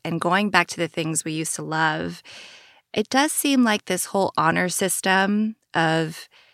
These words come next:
"Hey, you're vaccinated, you can take off your mask." I mean, that seems like we're leaving a lot up to chance, but am I just being too cautious?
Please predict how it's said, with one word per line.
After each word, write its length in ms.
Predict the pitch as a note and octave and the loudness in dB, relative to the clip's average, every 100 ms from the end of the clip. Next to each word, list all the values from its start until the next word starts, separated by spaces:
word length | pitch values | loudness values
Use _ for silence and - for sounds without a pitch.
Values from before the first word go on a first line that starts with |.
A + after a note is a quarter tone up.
| _ | _
"Hey, 220 | - B3+ | 0 2
you're 200 | A#3 A3+ | 4 2
vaccinated, 640 | G3 F#3 - G3 F#3 F#3 G3 | 2 0 0 0 2 2 0
you 140 | F3 | -2
can 240 | - E3 - _ - | -2 -4 -4 _ -8
take 240 | - E3+ | -4 2
off 240 | E3 F#3 A#3 | 2 2 2
your 80 | |
mask." 420 | A#3+ A#3 B3+ - - | 2 4 2 0 -4
I 100 | G#3+ | -2
mean, 140 | G#3+ A3 | 0 2
that 160 | B3 | 0
seems 320 | - D4+ F4+ | -2 -6 0
like 140 | E4+ - _ _ _ | 0 0 _ _ _
we're 100 | G#3 | 0
leaving 300 | A3+ A#3 A#3 | 2 2 2
a 60 | G3+ | 0
lot 380 | E3 E3 F3+ - | 4 4 4 2
up 160 | E3+ - | -4 -4
to 100 | - | -6
chance, 560 | - - F3 F#3 G3+ - | -4 -2 -2 -2 -4 -2
but 240 | E3+ - - - - - | -2 -2 -12 -20 -20 -6
am 140 | - A3+ | 0 2
I 140 | C#4+ | 0
just 260 | - E4 - | 0 -4 -2
being 220 | B3+ A#3+ | 0 2
too 180 | - A3 | 0 -2
cautious? 680 | - D#3+ D#3+ G#3 A#3 - | 0 -2 0 -2 -2 -4